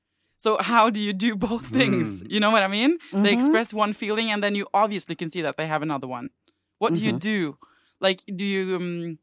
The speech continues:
Speaker 1: because you need to assert, like, say it's okay to feel that and blah, blah, blah, but you can't have chocolate for dinner or,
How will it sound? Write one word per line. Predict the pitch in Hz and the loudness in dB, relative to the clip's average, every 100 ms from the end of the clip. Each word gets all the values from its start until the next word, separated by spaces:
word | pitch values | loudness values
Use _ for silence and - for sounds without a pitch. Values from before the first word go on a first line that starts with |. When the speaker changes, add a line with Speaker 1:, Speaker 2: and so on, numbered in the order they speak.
| - - _ _ _ | -16 -18 _ _ _
Speaker 1:
because | 208 214 220 | -4 -2 -2
you | |
need | 226 226 | -2 -4
to | 208 | -4
assert, | 180 - 196 - | -2 0 0 0
like, | 170 165 | -2 -4
say | - - 165 | -8 -4 -4
it's | 151 | -4
okay | 156 - 185 185 | -8 -6 -4 -4
to | 208 | -6
feel | - 185 170 | -8 -6 -4
that | 160 147 185 190 | 0 2 0 -2
and | 165 156 156 | -6 -6 -6
blah, | 147 | -6
blah, | 147 | -4
blah, | 170 180 | -2 -2
but | 170 | -4
you | 156 | -12
can't | 160 151 143 | -8 -8 -8
have | 143 | -10
chocolate | - - 143 | -12 -12 -12
for | - | -8
dinner | 143 139 135 | -6 -4 -4
or, | 135 135 131 | -4 -2 -4